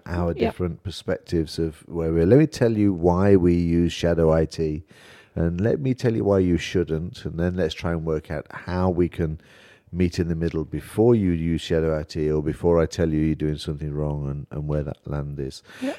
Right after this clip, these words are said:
Speaker 1: And I think our final bullet on the list here is one way of trying to do that, kind of build that foreign office, that that exchange of information, that neutral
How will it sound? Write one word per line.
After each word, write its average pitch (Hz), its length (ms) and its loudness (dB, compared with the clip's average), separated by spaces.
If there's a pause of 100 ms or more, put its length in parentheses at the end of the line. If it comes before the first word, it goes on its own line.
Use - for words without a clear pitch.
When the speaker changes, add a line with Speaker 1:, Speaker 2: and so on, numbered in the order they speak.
Speaker 1:
And 110 120 2
I 113 40 2
think 156 280 4
our 107 120 2
final 101 440 4
bullet 87 640 4
on 85 140 2
the 85 100 8
list 87 300 4
here 78 220 4
is 80 340 0 (420)
one 95 440 2
way 85 320 6
of 82 380 -2
trying 87 300 2
to 82 120 -4
do 87 200 4
that, 76 340 -4
kind 85 240 0
of 71 200 -4
build 87 420 2
that 78 320 0
foreign 90 420 2
office, 73 440 -6
that - 280 -2 (440)
that - 400 -2 (220)
exchange 95 840 -2
of 90 120 2
information, 82 640 -2
that 80 160 -4
neutral 90 800 4